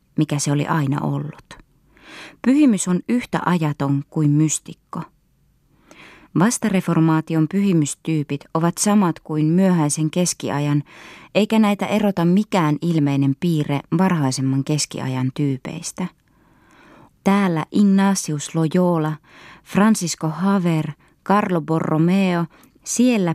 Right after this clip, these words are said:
Bernardinus Siennalainen, Vincentius Ferré, Johannes Capistranus. Heidän ohellaan on toisia – hiljaiseen Jumalan rakkauteen vajonneita, jotka muistuttavat islamin ja buddhalaisuuden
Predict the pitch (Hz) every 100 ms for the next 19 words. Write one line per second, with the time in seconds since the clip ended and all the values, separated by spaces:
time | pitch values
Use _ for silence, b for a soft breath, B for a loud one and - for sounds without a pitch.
0 | - 226 226 196 180 165 156 156 156 -
1 | - 220 202 170 156 151 156 156 151 b
2 | b 165 226 226 190 160 - 156 151 -
3 | 202 208 185 170 156 156 - B B B
4 | B 233 254 190 170 - 175 - 156 -
5 | 185 196 165 156 165 - - _ b b
6 | b b b b b - 220 220 214 214
7 | 254 262 190 175 170 165 - 214 202 -
8 | 175 165 156 B B B B - - 240
9 | 226 185 175 185 175 170 208 190 156 151
10 | 175 180 - 151 139 147 147 151 175 156
11 | 139 139 135 143 135 B B B 190 190
12 | 190 202 226 - 196 - 160 160 - -
13 | 220 - 170 156 143 147 143 143 143 -
14 | - 226 196 175 151 143 - 143 147